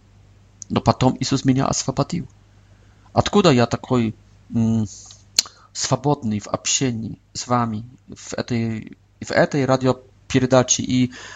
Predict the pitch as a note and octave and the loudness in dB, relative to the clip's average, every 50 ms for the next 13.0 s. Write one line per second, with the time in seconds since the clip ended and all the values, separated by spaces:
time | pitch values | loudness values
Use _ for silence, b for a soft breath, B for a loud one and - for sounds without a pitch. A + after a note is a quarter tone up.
0 | B B B A#2+ A#2 A#2 A2+ A#2 A#2 A2+ - - - - - - - - C#3+ C3+ | B B B 4 6 6 6 6 4 4 2 -4 -16 -20 -18 -6 0 4 6 6
1 | C3 B2 C3+ C#3 C#3 C3+ - - - C3 B2 A#2+ A#2 A#2 A#2 A#2 A#2 A#2 A2+ A2 | 6 8 8 6 6 6 2 0 0 2 2 2 2 2 2 2 2 0 0 -4
2 | G#2+ - - - - - A#2+ A2+ - - - B2 A#2+ - - B2+ B2 A#2+ A#2 A2+ | -6 -8 -10 -4 4 6 6 6 6 2 0 0 2 4 4 4 4 4 2 0
3 | A2 - - - A#2 A#2 A#2+ A#2+ A2+ A#2 A2 G2+ G2 A2+ G#2 - A#2+ - B2 B2 | -2 -2 -2 -2 0 0 0 -2 -2 -4 -2 0 2 2 4 4 4 4 4 2
4 | A#2+ A2+ A2+ A2+ A2+ B B B B B B - - - C3 A#2+ A#2 A2+ - B2+ | 2 2 0 -2 -6 B B B B B B -4 0 4 4 4 4 4 4 4
5 | B2 A#2 A#2 A2+ A2 A2 A2 b b b b b b b b _ - - - A2+ | 4 4 4 0 -2 -4 -6 b b b b b b b b _ -12 -4 -2 0
6 | A2+ A#2 - C3 B2 C3 B2+ B2 A#2 G#2+ - - - - E2+ - - _ _ - | 2 2 4 4 6 6 6 6 4 2 0 -8 -8 -8 -10 -12 -12 _ _ -20
7 | _ - _ _ - _ _ _ - - - B2+ B2 D3+ D#3 - F#3 F#3+ G#3+ G#3 | _ -20 _ _ -20 _ _ _ -16 -4 2 4 6 6 6 4 4 4 4 2
8 | - - D3 - - G3 G3 - - - A2 G#2 A2 B2 C3 B2 C3+ C#3 C#3+ E3 | 2 0 0 2 0 -2 -2 -2 -4 -2 0 0 2 2 4 4 6 6 6 8
9 | F#3 F#3+ F3 - - - - - - - - - - - B2 A2+ A2 G#2+ - - | 6 6 4 4 -2 -4 -4 -2 -2 -2 -2 -2 2 4 4 4 4 2 0 -2
10 | - G#2+ - - A#2+ - D#3 D#3 - - A2+ G#2+ G#2+ G#2 G2+ F#2+ - - - - | -4 -4 -4 -4 -4 -4 -4 -4 -2 -2 -2 0 0 -2 -2 -4 -6 -8 -12 -8
11 | - G2 B2 C3 C#3+ E3 E3 C#3+ - - D#3 F3 E3+ - D3 C3 A#2+ A2+ D3+ E3 | -2 2 4 4 6 6 6 4 4 4 4 4 4 6 4 4 6 4 2 0
12 | - - G#2+ - - A#2+ - - E3 E3+ D#3 B2+ A2+ C3 D3+ D#3+ - - - G#2 | 0 -2 -2 0 0 0 2 2 2 4 4 4 2 2 -2 -4 -6 -6 -8 -8